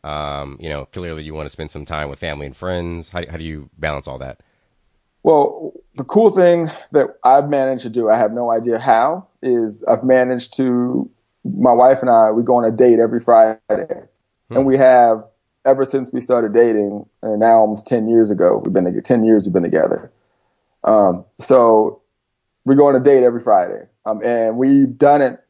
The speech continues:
Speaker 2: even when we had the baby. So we take the baby on the date
Speaker 1: Nice.
Speaker 2: now. So we don't let that stop us. Um, we try to find time for ourselves, but every day, um, I, I normally, um, except for today, like,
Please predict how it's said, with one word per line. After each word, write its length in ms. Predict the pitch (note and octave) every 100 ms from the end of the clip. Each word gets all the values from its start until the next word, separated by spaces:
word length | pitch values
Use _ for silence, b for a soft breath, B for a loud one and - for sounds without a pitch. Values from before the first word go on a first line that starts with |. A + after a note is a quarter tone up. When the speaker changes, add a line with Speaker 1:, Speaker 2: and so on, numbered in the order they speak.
| -
Speaker 2:
even 260 | D#3+ C#3+
when 220 | C#3 C3+ C3
we 100 | C3
had 160 | A#2
the 40 | A#2+
baby. 400 | B2+ C3+ F#2+ -
So 100 | A#2+
we 80 | B2
take 140 | B2
the 60 | A2
baby 320 | B2 C3+ A#2
on 120 | G2+
the 60 | G2
date 240 | D#2+ - _ _
Speaker 1:
Nice. 320 | E2 F2 C#2
Speaker 2:
now. 320 | F#2 G#1+ - _ _
So 80 | A#2
we 60 |
don't 120 | B2+ B2
let 140 | B2
that 240 | B2 A2+
stop 640 | - - B2 A#2 A#2+ A2 -
us. 300 | B2 - _ _ _ _ _ _
Um, 500 | A2+ A2 G2+ G2+ G2+
we 100 | A#2
try 120 | C#3+
to 80 | B2+
find 220 | C3+ B2+
time 200 | A#2+ A#2
for 100 | A#2+
ourselves, 340 | A2+ A2 A#2 A2+
but 100 | A2+
every 420 | B2+ D#3+ E3 D#3+
day, 640 | C#3+ C#3 C#3 D3 C#3+ C#3 B2+ _ -
um, 380 | B2 A#2+ A2+
I, 120 | A2 A2+ _ _
I 240 | - A2+ A#2 A2+ -
normally, 840 | C3+ C#3 D3 D3 C#3+ C#3+ C#3 C#3 - _
um, 380 | - A#2 A2+ A2+ -
except 320 | C3 B2+ B2
for 80 | -
today, 320 | B2+ B2+ A#2+
like, 180 | A2 A2+